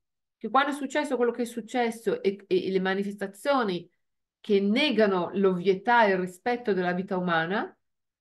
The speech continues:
si sono tre-, te-, tenuti, si sono sentiti ovviamente, ehm, calpestati e da soli hanno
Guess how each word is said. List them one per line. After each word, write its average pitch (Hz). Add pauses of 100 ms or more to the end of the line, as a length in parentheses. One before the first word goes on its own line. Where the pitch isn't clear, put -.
(360)
si -
sono 226
tre-, 226
te-, 196
tenuti, 233
si -
sono 208
sentiti 208 (680)
ovviamente, 190 (640)
ehm, 156 (220)
calpestati 185 (380)
e 180
da 247
soli 254 (1900)
hanno 240